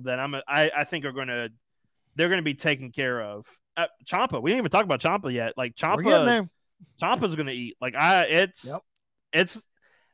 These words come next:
Speaker 1: as a black and gold N X T super fan that I was, I am very excited for the people that are gonna be pushed to the top.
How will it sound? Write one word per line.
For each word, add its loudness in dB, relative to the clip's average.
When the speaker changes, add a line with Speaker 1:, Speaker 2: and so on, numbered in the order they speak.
Speaker 1:
as 2
a -2
black -2
and -4
gold 4
N 2
X 0
T 0
super -4
fan -2
that 2
I 4
was, 0
I 2
am -4
very -2
excited -4
for 0
the -4
people -2
that 0
are -2
gonna -4
be -4
pushed -4
to -10
the -16
top. -10